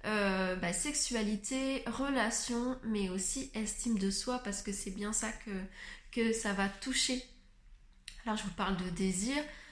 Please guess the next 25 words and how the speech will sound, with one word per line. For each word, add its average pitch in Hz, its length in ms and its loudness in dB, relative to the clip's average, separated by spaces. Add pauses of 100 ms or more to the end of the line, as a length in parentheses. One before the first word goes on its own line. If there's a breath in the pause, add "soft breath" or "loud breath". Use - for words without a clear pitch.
(140)
mais 196 80 2
on 185 100 2
verra 185 260 2
dans 208 120 2
une 180 160 0
vidéo, 170 420 -2
on 214 60 0
parlera 185 360 -2
aussi 180 280 0
plaisir 240 840 0
et 202 80 2
satisfaction, 202 920 -2 (500 loud breath)
parce 233 240 -6
que 302 120 -6 (520)
c'est - 220 -6
encore 214 380 0
différent. 190 540 -2
Parfois, 190 340 -8
on - 20 -2
peut 185 120 -8
avoir 175 160 -4
du 175 120 -4
désir, 190 480 -2
du 208 120 -2
plaisir, 196 440 -4